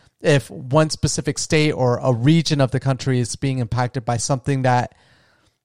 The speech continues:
frankly, is not in the control of the government. Uh, alien invasion, natural disaster, I, you name it, something that's just crazy that the, the government just doesn't prepare for on a daily basis.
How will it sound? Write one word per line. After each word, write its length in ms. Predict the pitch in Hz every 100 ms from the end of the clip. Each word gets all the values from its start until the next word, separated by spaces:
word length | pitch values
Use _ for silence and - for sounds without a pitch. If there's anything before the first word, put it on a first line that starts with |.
| _ _
frankly, 600 | - 170 190 147 147 139
is 140 | 127 -
not 180 | 151
in 60 | 143
the 60 | 127
control 360 | - - 147
of 60 | 123
the 80 | 120
government. 500 | 147 139 120 110 - _
Uh, 260 | 127 117 - -
alien 380 | 156 165 156
invasion, 880 | 139 143 147 143 156 147 147 143 135 - 127
natural 400 | 127 151 147 151
disaster, 760 | 120 113 143 143 - 156 143 143
I, 180 | 175 190
you 220 | 196 233
name 220 | 208 151
it, 120 | 113 - 143
something 580 | - 202 - 120 117 117 - _ _ _ _ -
that's 260 | 147 -
just 380 | 156 - - -
crazy 580 | - - 202 190 - 135
that 180 | 131 -
the, 220 | 127 120
the 80 | 151
government 640 | - 147 131 139 131 120
just 280 | - 123 -
doesn't 380 | 151 135 139 117
prepare 360 | - 127 139 139
for 280 | 131 117
on 100 | 113
a 80 | 110
daily 280 | 110 123 117
basis. 580 | 127 127 - 110 113